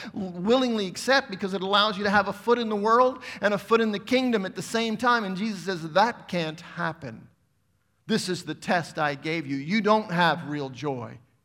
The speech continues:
You have false hope." You know, the Lord, the, remember the rich man who came? And, uh, he had, like, everything. He just wanted eternal life, and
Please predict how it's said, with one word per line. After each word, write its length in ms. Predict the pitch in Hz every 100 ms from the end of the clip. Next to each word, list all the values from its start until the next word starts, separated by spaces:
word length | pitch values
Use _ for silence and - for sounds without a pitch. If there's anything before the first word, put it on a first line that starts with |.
| _ _ _ _ _
You 100 | 147
have 140 | 143 139
false 400 | 165 151 143 -
hope." 360 | 165 107 - - _ _ _ - _ _ -
You 80 | 151
know, 220 | 151 147
the 60 | 143
Lord, 440 | 143 151 135 113 - - _ _ - _ _ -
the, 100 | -
remember 360 | 151 143 165
the 60 | 151
rich 220 | 160 160
man 220 | 160 156
who 80 | 156
came? 420 | 151 160 151 165 170 - - _ _ _ _ _ _ _ _ _ 147
And, 260 | 147 143
uh, 140 | 143 139
he 160 | 151
had, 240 | 147 143 143
like, 180 | 139
everything. 460 | 139 143 147 147 143
He 80 | 135
just 180 | 127 143
wanted 240 | 143 131
eternal 380 | 123 160 143 131
life, 320 | 135 143 139
and 240 | 127 120